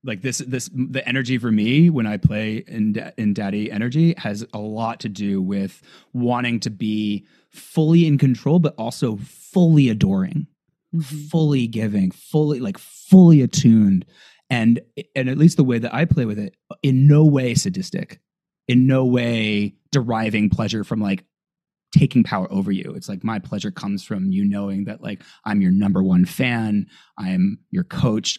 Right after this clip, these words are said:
Speaker 1: I know best, you know, but I'm here for your growth and your support. It's a very specific type of energy. And it's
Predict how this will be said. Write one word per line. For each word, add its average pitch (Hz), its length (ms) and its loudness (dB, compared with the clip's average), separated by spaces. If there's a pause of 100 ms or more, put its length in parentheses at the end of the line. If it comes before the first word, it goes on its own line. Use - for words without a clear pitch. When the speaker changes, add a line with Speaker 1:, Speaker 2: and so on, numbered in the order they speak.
Speaker 1:
I 95 120 -12
know 104 360 -2
best, 104 600 -4 (300)
you 98 120 -10
know, 101 120 -8
but 92 120 -12
I'm 101 160 -4
here 101 540 0
for 104 100 -4
your 95 240 0
growth - 340 -10
and - 100 -6
your - 100 -8
support. - 460 -8 (280)
It's - 140 -10
a 104 60 -6
very 107 240 -2
specific - 540 -2
type 98 220 -6
of 98 80 -8
energy. 92 280 -4
And 62 100 -6
it's - 120 -10